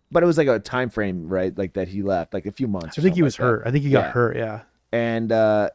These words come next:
Speaker 1: they came, he, he, you know, he came back and was the biggest heel, and then got over as a face by being the heel.
Speaker 2: Yep.
Speaker 1: You know, so it's like, that's kinda hard to explain to a writer, like,
Speaker 2: Yeah.
Speaker 1: "Listen, man, this is, this is gonna sound weird."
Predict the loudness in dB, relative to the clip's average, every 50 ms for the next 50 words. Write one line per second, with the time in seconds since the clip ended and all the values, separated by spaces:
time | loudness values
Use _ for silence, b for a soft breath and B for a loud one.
0 | _ _ -2 -2 -2 0 -2 -4 -6 -6 -4 -4 -4 -4 -4 -4 -4 -4 -2 -2
1 | 0 -2 -2 -4 -4 -4 -4 -2 0 0 0 0 0 -2 -4 -6 -4 -4 -4 -4
2 | -4 -6 -8 -10 -12 _ _ _ _ _ _ _ _ _ _ _ _ _ _ _
3 | -2 -2 -2 0 0 -4 -2 2 2 2 2 0 -4 -8 -8 -4 -2 0 0 0
4 | 0 -2 -4 -6 -10 _ _ _ _ _ _ _ _ _ _ _ _ _ _ _
5 | _ _ _ _ _ -4 -2 0 0 -2 0 2 4 4 4 6 6 6 6 6
6 | 6 4 2 0 -4 -2 2 4 4 4 4 2 -2 -4 -10 -14 -4 0 2 2
7 | 2 2 0 0 0 0 0 -2 -2 -4 -4 -6 -6 -6 -6 -6 -4 -4 -4 -4
8 | -4 -4 -8 _ _ _ _ -8 -6 -4 -2 -2 -2 0 0 0 0 0 -2 -4
9 | b b b b b b -4 -4 -2 -2 -2 0 0 0 0 2 2 4 4 2
10 | 0 -2 -4 -2 0 0 0 -2 -4 -8 _ _ _ _ _ _ _ _ _ _
11 | _ -8 -8 -8 -6 -4 -4 -4 -4 -2 -2 -2 0 0 2 2 2 2 2 0
12 | 0 0 -2 0 0 2 2 2 0 -4 -8 -8 -8 -8 -6 -6 -6 -6 -6 -8
13 | -8 -10 -10 -14 -18 -20 _ _ _ _ _ _ _ _ _ _ -10 -10 -8 -6
14 | -6 -4 -2 -2 -4 -4 -4 -2 -2 0 0 0 0 -2 -4 -8